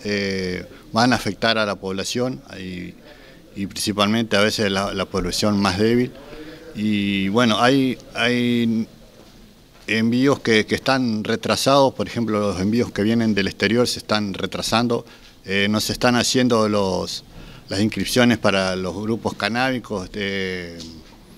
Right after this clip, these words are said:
y todo lo que tiene que ver con el yexit que se pide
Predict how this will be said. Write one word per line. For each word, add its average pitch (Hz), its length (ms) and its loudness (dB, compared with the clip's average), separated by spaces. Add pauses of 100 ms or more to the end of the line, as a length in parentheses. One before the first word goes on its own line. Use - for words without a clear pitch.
(640)
y 110 100 0
todo 123 220 6
lo 110 100 2
que 113 80 0
tiene 123 300 4
que 120 80 0
ver 117 160 4
con 117 180 0
el 98 60 4
yexit - 420 0
que 107 100 -2
se 104 140 0
pide 113 260 2